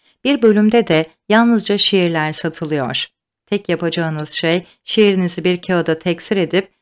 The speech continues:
zımbalayarak bir rafa koymak. Bir köşeye de beş sent lütfen yazılı bir kağıt parçası iliştirebilirsiniz. Dükkana gelenler bunları alıp gerçekten okuyorlar.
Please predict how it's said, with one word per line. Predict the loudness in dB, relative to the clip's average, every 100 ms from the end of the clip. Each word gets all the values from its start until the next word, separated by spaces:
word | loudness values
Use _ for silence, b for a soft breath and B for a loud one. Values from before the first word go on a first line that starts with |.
| -8
zımbalayarak | 0 2 4 2 2 0 -2
bir | -2 0
rafa | -2 -4 -8
koymak. | -6 -6 -6 -8 -10 _ _ _ -4
Bir | -4
köşeye | 0 0 2 2 2
de | 2 2 0 _ -2
beş | 0 0
sent | 0 -2 -2
lütfen | -6 -4 -4
yazılı | -2 -4 -4 -2
bir | -2 -2
kağıt | -2 -2 -2
parçası | -4 -2 -2 -4 -6
iliştirebilirsiniz. | -4 -2 -2 -2 -2 -2 -6 -6 -8 -8 -10 -14 -18 _ _ -8
Dükkana | -6 0 0 2
gelenler | 2 2 2 2 0
bunları | 2 2 2 0
alıp | -4 -4
gerçekten | -2 -2 -2 -4 -4 -6 -6 -6
okuyorlar. | -6 -4 -2 -2 -6 -6 -8